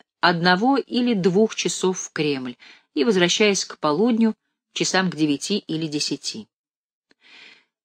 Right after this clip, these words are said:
Никаких решений, мнений, приказаний, договоров, назначений и тому подобное, издаваемых от царского имени, его царское величество не подписывает лично, как о том уже сказано выше.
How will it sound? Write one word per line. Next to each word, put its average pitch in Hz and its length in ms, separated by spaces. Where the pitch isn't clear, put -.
Никаких 233 500
решений, 185 580
мнений, 170 460
приказаний, 196 720
договоров, 185 580
назначений 185 600
и 180 40
тому 175 220
подобное, 196 480
издаваемых 170 720
от - 160
царского - 500
имени, 135 540
его 180 200
царское 214 360
величество 208 500
не 208 140
подписывает 196 720
лично, 180 480
как - 180
о 156 60
том 151 180
уже 151 160
сказано 156 460
выше. 127 320